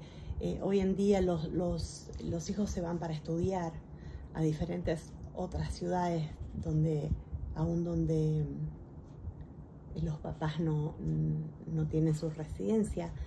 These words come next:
pero, mm, toman el tiempo para estudiar y después regresan, y a lo, a lo mejor algunas personas no regresan ya, eh, se casan y, y hacen su propio nido. <laughs> Pero, mm,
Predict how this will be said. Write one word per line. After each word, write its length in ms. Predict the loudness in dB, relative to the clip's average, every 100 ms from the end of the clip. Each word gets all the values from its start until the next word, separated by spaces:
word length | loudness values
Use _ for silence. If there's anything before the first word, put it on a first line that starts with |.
| -8 -12 -12 -12 -2
pero, 640 | 0 4 4 4 2 2 2
mm, 840 | 0 -2 -4 -8 -14 -14 -14 -6 0
toman 300 | 2 4 4
el 120 | 2
tiempo 360 | 0 0 0
para 180 | 0 2
estudiar 520 | 0 2 4 6 6
y 160 | 4 4
después 360 | 2 0 0 2
regresan, 520 | 4 4 4 4 4
y 40 |
a 60 | 4
lo, 240 | 2 0 0
a 80 |
lo 80 | -2
mejor 260 | -2 -2 0
algunas 300 | 2 2 0
personas 400 | -2 -4 -2 2
no 160 | 2 2
regresan 480 | 2 2 2 0
ya, 300 | 0 0 -2 -4 -12 -8 -4 0
eh, 580 | 4 4 4 2 0 -2 -6 -12 -16 -14 -14 -10 -8
se 80 |
casan 520 | 0 4 4 4 2 2
y, 220 | 0 -2
y 100 | 0
hacen 240 | 2 0 0
su 180 | 0 0
propio 360 | 0 4 4
nido. 320 | 6 4 2 -4 -6 -6
<laughs> 880 | -6 -6 0 0 0 -4 -6 -10 -2
Pero, 680 | 2 4 6 6 6 4 4
mm, 160 | 2